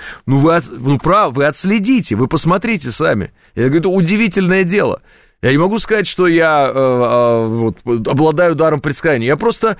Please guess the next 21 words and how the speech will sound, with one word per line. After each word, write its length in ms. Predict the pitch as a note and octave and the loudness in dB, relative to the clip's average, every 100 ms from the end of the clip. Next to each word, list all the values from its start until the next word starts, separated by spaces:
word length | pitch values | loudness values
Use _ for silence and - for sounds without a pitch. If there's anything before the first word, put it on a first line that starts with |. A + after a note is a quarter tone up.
| - - | -8 -2
говорю, 580 | E3+ F#3 G3+ B3 C#4 - - _ _ _ | 0 2 2 0 -4 -8 -20 _ _ _
и 120 | - E3+ | -2 -2
все, 280 | - C4 | 0 0
и 40 | G#3 | 2
оно 260 | F#3 G#3 | 2 0
так 160 | A#3 G#3+ | -2 -2
и 60 | G3 | 0
происходит. 500 | G#3 G#3+ - F3 B2+ | 0 0 0 0 0
Я 140 | C#3 | 0
понятия 460 | F3+ F#3 G#3+ E3+ C#3 | 0 0 -2 -2 -4
не 100 | B2 | -2
имею, 220 | A2 G2+ | -2 -2
как 100 | G2 | -2
это 140 | G2 | -2
делается. 280 | F#2+ F2+ - | -2 -4 -4
Просто 300 | F#3 F#3 D#3 | -2 -2 0
говорю, 360 | D3+ D#3 A3 G#3 | 2 4 2 0
оно 140 | D#3+ | -2
так 180 | D#3 C#3+ | -4 -6
и 40 | |
происходит. 560 | C3+ A#2+ G#2 - F#2 | -4 -4 -4 -6 -8